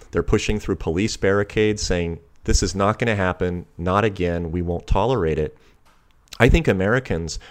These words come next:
are tone deaf because they don't have the capacity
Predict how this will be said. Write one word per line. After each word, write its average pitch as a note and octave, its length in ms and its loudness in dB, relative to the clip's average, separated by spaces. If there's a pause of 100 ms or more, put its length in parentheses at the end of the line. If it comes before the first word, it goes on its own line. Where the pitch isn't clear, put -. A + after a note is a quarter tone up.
(200)
are F#2 120 0
tone B2+ 320 -2
deaf D#2 340 -2
because F2+ 380 -4 (180)
they G2+ 160 4
don't B2 360 0 (420)
have A#2 260 0
the A2 80 -2
capacity F#2 840 -2